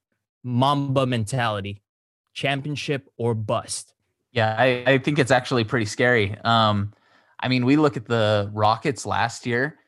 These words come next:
Speaker 2: with Harden and Westbrook together. Um, before the break in the N B A season, they were actually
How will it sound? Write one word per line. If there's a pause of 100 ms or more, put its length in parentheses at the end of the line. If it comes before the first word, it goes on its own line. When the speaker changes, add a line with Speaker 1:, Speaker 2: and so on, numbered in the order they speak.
(360)
Speaker 2:
with (400)
Harden
and
Westbrook
together.
Um,
before (220)
the
break (500)
in
the
N
B
A
season, (200)
they
were
actually